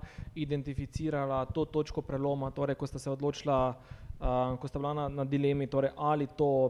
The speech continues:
profesionalizirati, em, se iti zares v narekovajih, ali v bistvu ostati kot, ali pa zdržati na hobi,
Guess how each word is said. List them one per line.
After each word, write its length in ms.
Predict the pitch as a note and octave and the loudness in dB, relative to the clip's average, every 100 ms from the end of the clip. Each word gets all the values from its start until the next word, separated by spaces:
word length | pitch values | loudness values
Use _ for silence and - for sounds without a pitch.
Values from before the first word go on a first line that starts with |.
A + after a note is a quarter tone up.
| C3 | 2
profesionalizirati, 1120 | B2+ - C#3+ C3 B2+ E3+ F#3 E3 E3 D#3+ - - | -6 -6 -6 -4 -4 0 4 6 4 0 -12 -6
em, 480 | B2 B2 B2 B2 B2 | 0 2 2 -2 -4
se 180 | - | -2
iti 160 | C3+ B2+ | -2 0
zares 300 | C3 F3+ G3 | 0 0 0
v 40 | |
narekovajih, 600 | F3+ D#3 D#3 D3 D3 C#3 - | 0 -2 0 2 2 0 -4
ali 340 | C#3+ C#3+ C#3 | -6 -4 -4
v 40 | C3 | -4
bistvu 500 | C3+ - C3+ C3 A#2+ - - - - | -6 -4 -2 0 -2 -8 -16 -14 -6
ostati 520 | C3+ - C#3+ C3+ - | -6 -2 0 0 -2
kot, 420 | C#3 B2+ - - | -2 -2 -6 -8
ali 100 | C3 | -4
pa 100 | C3 | -2
zdržati 760 | B2+ C#3+ C#3 D#3+ D#3+ D#3 - - - - - - - | 0 -2 2 4 4 2 -2 -12 -12 -20 -20 -18 -8
na 180 | C#3 | -4
hobi, 920 | C3 - D#3 C#3+ C#3 C3 B2+ B2+ B2 | -4 2 4 4 2 0 2 2 0